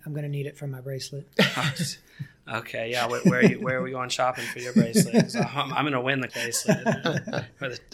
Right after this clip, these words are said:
Speaker 2: or the Scott bracelet.
Speaker 3: Yeah. The, uh, so just a quick recap. Uh, so the, the, the Texas Poker Championship, uh, tournament, uh, starts September twentieth, twenty-first, and twenty-second.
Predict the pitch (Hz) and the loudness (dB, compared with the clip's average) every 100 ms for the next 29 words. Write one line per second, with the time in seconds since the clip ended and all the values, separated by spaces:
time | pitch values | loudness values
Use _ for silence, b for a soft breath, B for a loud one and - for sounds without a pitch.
0 | 151 123 120 - 135 123 123 117 - 127 | -2 2 0 0 -6 -8 -12 -8 -8 -8
1 | 131 - 139 107 113 B B 151 165 160 | -20 -10 -8 -8 -10 B B 4 8 10
2 | 147 135 175 165 214 185 190 139 139 147 | 8 6 4 4 4 6 6 6 4 4
3 | 143 117 110 - 131 123 123 139 120 123 | 4 2 2 -2 0 0 0 0 2 2
4 | 117 113 120 117 - 123 156 151 - 131 | 0 0 0 0 -4 -2 -2 -2 -4 -2
5 | 131 - 135 127 127 135 131 131 - 127 | -2 -2 -2 -2 -2 0 0 -2 -4 0
6 | 120 113 - - - - 143 123 117 - | 2 0 -4 -12 -10 -4 0 0 -2 -4
7 | 117 113 - 135 131 - - - 131 127 | -6 -6 -2 0 0 -2 -4 -2 -2 -2
8 | - 151 151 151 151 - - - 143 135 | -2 -2 0 -2 -6 -18 -10 -4 -4 -2
9 | 135 135 127 - 135 127 - 127 165 180 | -4 -4 -4 -4 -4 -2 -2 -4 -6 -8